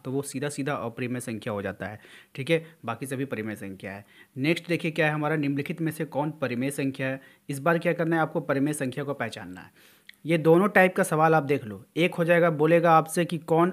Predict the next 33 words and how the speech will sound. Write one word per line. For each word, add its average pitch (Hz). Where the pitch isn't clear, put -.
अपरिमेय 147
संख्या 170
है 170
और 147
कौन 170
परिमेय 143
संख्या 110
है। 98
ये 156
दोनों 165
में 202
से 196
कोई 180
ना 196
कोई 190
एक 170
सवाल 160
आपको 147
एग्जाम 135
में 147
देखने 131
को 147
मिलेगा, 135
दोनों 165
नहीं 190
मिलेगा 135
लेकिन 196
दोनों 156
में 185
से 185
कोई 180
एक 151
मिलेगा। 101